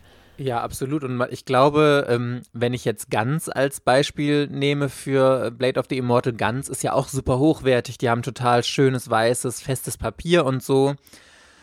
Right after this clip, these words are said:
Aber, äh, wie gesagt, erstens, gut, sie erhöhen es, äh, erhöhen es jetzt auf den gleichen Preis von fünfundzwanzig Euro, aber es sind trotzdem drei Bände in einem und zwei in eins ist nochmal was anderes. Andererseits,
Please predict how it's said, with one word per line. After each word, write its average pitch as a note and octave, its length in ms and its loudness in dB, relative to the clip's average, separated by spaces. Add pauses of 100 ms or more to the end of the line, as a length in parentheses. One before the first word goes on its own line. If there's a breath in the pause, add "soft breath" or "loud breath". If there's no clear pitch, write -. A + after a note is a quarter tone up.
(680 soft breath)
Aber, A#2+ 500 0
äh, G1+ 180 -12
wie A#2+ 160 -14
gesagt, C3 600 0
erstens, C#3+ 480 -2
gut, C#3 160 0
sie C3 220 -2
erhöhen C3 320 2
es, - 140 -4
äh, A#2+ 100 -2
erhöhen A#2 400 0
es A#2 100 -4
jetzt A#2+ 160 -2
auf A2+ 100 -6
den A2 140 -4
gleichen G#2+ 300 -2
Preis D3 260 0
von D3 100 -4
fünfundzwanzig C#3 500 -2
Euro, A#2+ 120 2
aber A2+ 100 2
es - 80 -8
sind A#2 140 -6
trotzdem B2+ 380 -2
drei B2 360 0
Bände G#2+ 340 -2
in G2 100 -6
einem G#2+ 400 -4
und A2+ 180 -6
zwei B2 340 -2
in A#2+ 100 -2
eins G#2+ 260 -6
ist A#2 120 -10
nochmal A#2 280 -4
was G#2+ 120 -6
anderes. A2+ 520 -8
Andererseits, D3+ 920 0